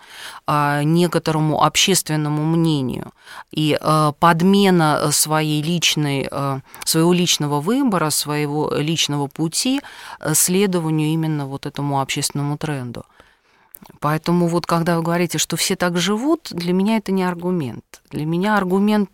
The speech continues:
насколько, э, люди действительно, э, здоровы и психически, и физически, да, насколько они эффективны, насколько они могут реализовать свой потенциал,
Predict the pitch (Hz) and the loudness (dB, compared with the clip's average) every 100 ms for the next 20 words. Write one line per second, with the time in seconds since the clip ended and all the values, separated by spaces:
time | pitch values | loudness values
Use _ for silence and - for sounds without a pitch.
0 | - 185 185 180 - - 226 196 196 185 | -4 0 2 0 -4 0 0 2 -2 -2
1 | - - - 170 180 202 175 170 160 180 | -6 -14 -2 0 2 2 2 0 0 -2
2 | - 240 226 190 180 160 - - - - | -2 -2 0 2 2 0 -4 -16 -12 -2
3 | 151 151 147 67 - - - 156 151 165 | 0 2 0 -2 -4 -6 -4 -2 0 0
4 | 180 214 240 240 247 294 320 _ _ _ | 2 2 2 2 2 2 0 _ _ _
5 | _ _ _ _ - 92 - 185 - 170 | _ _ _ _ -8 -8 -6 -6 -4 -4
6 | - - 165 - 175 170 160 - - 165 | -4 -4 -6 -4 -4 -4 -4 -4 -6 -8
7 | 175 202 208 180 180 - - 208 196 175 | -2 0 2 4 2 0 2 2 2 2
8 | 170 170 185 185 - 190 160 151 - 202 | 2 4 2 2 0 -2 -4 -8 -8 -4
9 | 220 196 170 165 190 175 170 180 180 165 | 0 2 2 0 -2 0 0 2 0 0
10 | 175 180 170 175 170 - 160 156 160 165 | 0 2 2 2 0 0 -4 -4 -4 -2
11 | 160 - 190 226 233 | -2 0 0 2 0